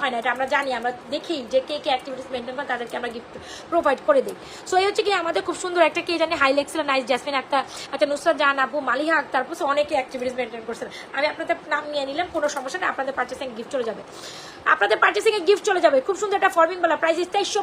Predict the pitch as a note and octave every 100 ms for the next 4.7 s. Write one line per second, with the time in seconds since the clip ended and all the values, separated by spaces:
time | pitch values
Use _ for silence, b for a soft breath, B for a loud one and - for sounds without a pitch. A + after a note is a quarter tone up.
0 | G4 F4 F#4+ F4 F4+ D#4+ A3+ - E4+ E4+
1 | - G4 F#4+ E4+ C#4+ A3 B B B -
2 | E4 F4 G4 F4+ E4+ F#4+ D#4+ G#4 G4+ F4
3 | - D#4+ D#4 G#4+ B B - D#4+ F4 D4+
4 | F#4 - D#4 F4+ F4 F4+ F4